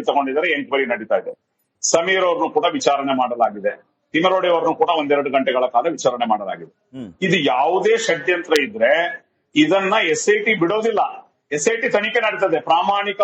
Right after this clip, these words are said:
Speaker 1: ಆಫೀಸರ್ಸ್ ಇದ್ದಾರೆ ಅಲ್ಲಿ. ಆ
Speaker 2: ಹ್ಮ್.
Speaker 1: ಎಲ್ಲಾ ತನಿಖೆಗಳು ಸರಿಯಾಗಿ ನಡೀಲಿ, ನಡೆದು ಹಾಗೇನಾದ್ರೂ ಒಂದು ಷಡ್ಯಂತ್ರ ಇಲ್ಲಿ ನಡೆದಿದ್ರೆ ಅದು ಖಂಡಿಸ್-, ಅದನ್ನ ಬಲವಾಗಿ ನಾನು ಖಂಡಿಸ್ತೇನೆ. ಅದು ಸಮಾಜದ ಮುಂದೆ ಬರಬೇಕು.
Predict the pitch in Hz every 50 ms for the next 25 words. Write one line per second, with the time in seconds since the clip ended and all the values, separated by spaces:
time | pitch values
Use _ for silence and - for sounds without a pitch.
0 | 190 - 165 165 190 190 - 202 - 175 180 180 175 165 156 135 120 113 113 _
1 | _ _ _ _ _ _ _ _ 160 165 170 170 180 202 220 233 233 240 240 240
2 | - 214 214 233 220 - - - 403 - 202 - - 190 190 202 214 214 - 196
3 | 190 190 190 190 220 202 170 123 - - _ _ _ _ _ _ _ _ 135 143
4 | 156 170 190 196 226 - 170 180 190 202 208 202 - - - 147 147 165 185 190
5 | 185 196 196 196 196 202 202 202 220 233 233 220 214 - 190 180 - - 175 160
6 | 151 147 147 196 202 202 202 - 202 196 196 196 196 190 190 180 165 170 160 165
7 | 170 185 185 214 202 143 147 151 160 180 196 - - - _ _ _ _ - 147
8 | 151 156 - - - 175 160 196 208 233 214 - - 175 170 170 190 190 180 180
9 | 127 131 135 160 185 208 208 208 196 196 196 185 180 - - 165 170 190 175 165
10 | 175 175 180 220 240 233 233 - _ _ _ _ 139 151 160 196 185 - 156 151
11 | 165 170 175 180 156 165 160 165 151 151 147 160 165 123 131 127 123 113 127 123
12 | - 151 147